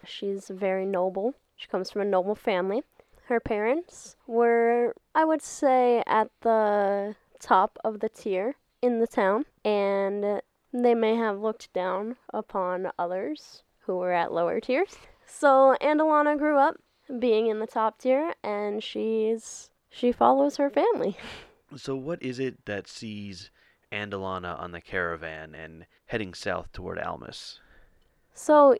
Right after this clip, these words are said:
Speaker 1: even though Andalana does have noble and rich parents, she is the youngest out of, out of her family, and she's not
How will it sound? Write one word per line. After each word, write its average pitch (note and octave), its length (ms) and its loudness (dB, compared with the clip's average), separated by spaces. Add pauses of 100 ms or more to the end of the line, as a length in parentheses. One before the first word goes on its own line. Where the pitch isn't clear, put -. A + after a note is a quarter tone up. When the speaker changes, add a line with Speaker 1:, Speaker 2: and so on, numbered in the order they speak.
Speaker 1:
even F4+ 260 4
though D4+ 160 6
Andalana A3+ 800 0
does A3+ 260 4
have G3+ 360 -2
noble G3 520 0
and F#3+ 160 0
rich F3+ 240 -4
parents, F3+ 680 -6 (100)
she A3 640 2 (340)
is C4+ 200 4
the D#4+ 80 2
youngest A#3+ 500 4
out G#3+ 180 6
of, G#3 300 -2 (100)
out G#3 160 4
of G3+ 120 0
her A3 160 2
family, F#3 520 0 (280)
and G3 360 2
she's G3 540 -10 (180)
not C4+ 300 4